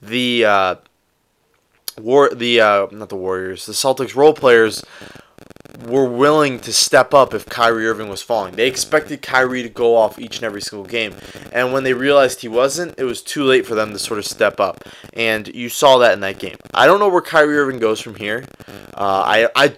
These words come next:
I think he's done in Boston. I don't think he'll ever play another game there again. It just seems like he wanted so quickly to become, you know, that alpha male,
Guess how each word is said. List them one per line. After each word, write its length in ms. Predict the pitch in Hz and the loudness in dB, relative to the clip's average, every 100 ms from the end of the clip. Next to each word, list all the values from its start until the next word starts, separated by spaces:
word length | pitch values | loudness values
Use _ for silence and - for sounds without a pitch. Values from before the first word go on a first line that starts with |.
| - | -2
I 140 | 135 135 | 0 0
think 240 | 151 139 | -6 -12
he's 160 | 139 - | -14 0
done 240 | 113 107 | 0 0
in 100 | 101 | -2
Boston. 500 | 95 92 92 - 95 | -2 -2 -2 -8 -6
I 120 | 92 | -2
don't 200 | 104 101 | -2 -2
think 180 | - 110 | -10 -8
he'll 140 | 110 | -2
ever 200 | 82 101 | -2 -2
play 260 | 98 - 101 | -8 -4 -2
another 240 | 98 92 | -2 -8
game 260 | 90 185 139 | -12 -14 -12
there 140 | 98 | -10
again. 480 | 90 - 104 110 113 _ - _ _ | -12 -6 -2 -2 -4 _ -20 _ _
It 140 | 120 110 | -8 -4
just 260 | 143 139 | -4 -4
seems 340 | - 147 143 131 | -6 -6 -8 0
like 360 | 131 127 123 _ _ _ _ | 2 2 -2 _ _ _ _
he 260 | _ 143 147 | _ -12 -10
wanted 520 | 127 131 147 170 156 | -4 0 0 0 -8
so 680 | - - - 135 139 151 151 | -8 -8 -2 0 2 0 -4
quickly 600 | - - 147 139 135 117 | -10 -4 -4 -2 -6 -8
to 180 | - 101 | -10 -14
become, 720 | 92 - - 120 113 110 - | -16 -16 -6 -4 -4 -6 -16
you 140 | 107 104 | -16 -10
know, 140 | 104 | -8
that 220 | 98 95 - | -4 -6 -4
alpha 460 | 101 107 104 - | 0 0 -2 -10
male, 560 | 104 98 98 104 117 - | -10 -6 -4 -2 -2 -6